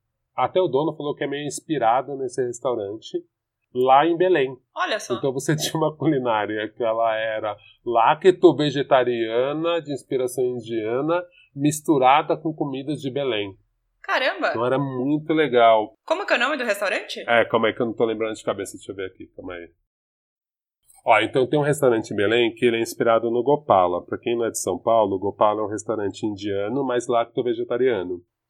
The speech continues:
Speaker 1: né? Então, lá em Belém, um cara de lá se inspirou, veio pra São Paulo, conhecia a galera e do, do Gopala, e ele fez o Govinda.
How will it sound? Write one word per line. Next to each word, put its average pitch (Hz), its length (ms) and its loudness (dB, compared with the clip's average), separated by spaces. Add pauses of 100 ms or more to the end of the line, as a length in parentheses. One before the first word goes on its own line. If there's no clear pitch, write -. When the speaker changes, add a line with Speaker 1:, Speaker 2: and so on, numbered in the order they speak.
(360)
Speaker 1:
né? 107 420 -2 (120)
Então, 113 640 -4
lá 120 220 2
em 127 60 4
Belém, 123 560 0 (300)
um 117 220 -8
cara 113 300 0
de 113 80 -10
lá 110 220 -2
se - 140 -10
inspirou, 120 680 -4 (100)
veio 110 200 -8
pra - 100 -4
São - 220 -8
Paulo, 113 600 0 (260)
conhecia 123 480 -2
a 117 40 -2
galera 127 520 2 (420)
e 127 160 -6
do, 113 380 -2
do 113 100 -2
Gopala, 131 560 4 (120)
e 151 260 -6
ele 151 180 -4
fez 147 360 -6
o 151 60 -4
Govinda. 143 640 -6